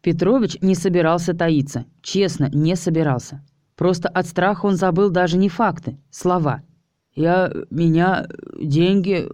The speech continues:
бабы, водяра». «Очень содержательно», фыркнул Верзила повыше. Петрович его веселью не разделял, потому что получил увесистую оплеуху. Организм, доведенный до предела,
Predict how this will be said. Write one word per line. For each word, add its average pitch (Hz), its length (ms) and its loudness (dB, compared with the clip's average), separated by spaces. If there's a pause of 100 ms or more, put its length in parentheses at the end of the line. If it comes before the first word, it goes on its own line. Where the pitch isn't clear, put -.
(220)
бабы, 170 600 0 (320)
водяра». 170 580 2 (1000)
«Очень 185 400 2
содержательно», 135 840 -2
фыркнул 226 440 0
Верзила 147 440 2
повыше. 143 500 -2 (520)
Петрович 202 580 2
его 170 160 2
веселью 185 500 2
не 160 120 2
разделял, 160 500 0 (320)
потому 151 300 0
что - 160 -6
получил 170 440 0
увесистую 170 600 0
оплеуху. 160 580 0 (520)
Организм, 175 680 4
доведенный 175 540 2
до 147 100 2
предела, 170 540 2